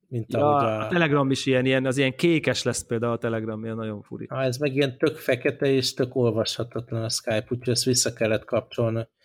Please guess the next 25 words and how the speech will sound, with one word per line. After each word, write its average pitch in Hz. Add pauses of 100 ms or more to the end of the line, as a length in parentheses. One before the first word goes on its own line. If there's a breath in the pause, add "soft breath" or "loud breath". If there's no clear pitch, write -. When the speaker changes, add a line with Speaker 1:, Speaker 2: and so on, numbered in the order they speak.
(600)
Speaker 1:
Tehát - (140)
a, 117 (300)
igazából 156 (360)
a 120 (1040 soft breath)
Office-nak 143
ugye 120
van 113 (120)
kétféle 135
nézete, 127
egyik 131
se 131
dark 123
mode, 123
de 117
ott 107
talán 110
a, 107 (500 soft breath)
a, 107
amit 113
használok, 117
az 110
a 107
colorful, 113
az 107
valamennyire 110